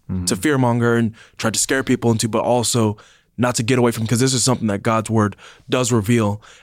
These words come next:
Speaker 2: And as you were asking about a second ago, as we talk about this and the heaviness and the weightiness of it, is there really any comfort that can be found in a doctrine like this as we study the scriptures and wrestle through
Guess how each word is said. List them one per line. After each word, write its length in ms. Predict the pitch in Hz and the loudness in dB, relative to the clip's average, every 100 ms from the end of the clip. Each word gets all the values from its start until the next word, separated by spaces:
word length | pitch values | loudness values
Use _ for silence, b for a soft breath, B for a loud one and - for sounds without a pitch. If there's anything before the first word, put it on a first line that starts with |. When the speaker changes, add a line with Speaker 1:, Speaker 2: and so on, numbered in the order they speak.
| - | -8
Speaker 2:
And 140 | 110 | -6
as 180 | 135 127 | -2 0
you 60 | 127 | 2
were 80 | 113 | 2
asking 300 | 123 123 120 | 0 0 0
about 160 | 110 | 0
a 40 | 107 | 0
second 320 | - 208 156 | 0 0 0
ago, 200 | 123 120 | 2 2
as 160 | 113 107 | 0 -2
we 100 | 107 | -4
talk 300 | - 151 143 | -4 -2 -2
about 220 | 135 120 | -2 -2
this 220 | 120 113 120 | 0 0 0
and 180 | 110 107 B - | -2 -4 B -8
the 60 | |
heaviness 500 | 92 139 127 117 - | -2 0 2 0 0
and 60 | 110 | 0
the 60 | |
weightiness 500 | 110 160 143 117 107 | 2 2 2 0 0
of 160 | 113 104 | -2 -2
it, 160 | 101 - B B B - | -4 -6 B B B -4
is 240 | 127 147 | 0 2
there 100 | 147 | 2
really 340 | 135 135 120 - | 2 2 0 -2
any 220 | 123 127 | -2 0
comfort 560 | - - 131 123 117 - | -2 -2 -2 0 -2 0
that 200 | 117 107 | -2 -2
can 120 | 117 | -4
be 80 | 107 | -4
found 500 | 101 110 110 101 98 B B B - | -2 -2 0 0 -2 B B B -6
in 100 | 131 | 0
a 80 | 120 | 0
doctrine 460 | 113 110 107 113 107 | 0 -2 -2 -2 -2
like 180 | 98 | -2
this 300 | - 101 - - b b - | -2 -4 -4 -10 b b -6
as 180 | 113 110 | -4 -4
we 60 | |
study 240 | 101 123 110 | -2 2 2
the 80 | |
scriptures 560 | 104 117 - 107 98 - - | 0 -2 -4 -4 -4 -8 -10
and 280 | 98 95 - _ _ | -8 -8 -12 _ _
wrestle 240 | 110 101 101 | -4 -2 -2
through 120 | 104 | 0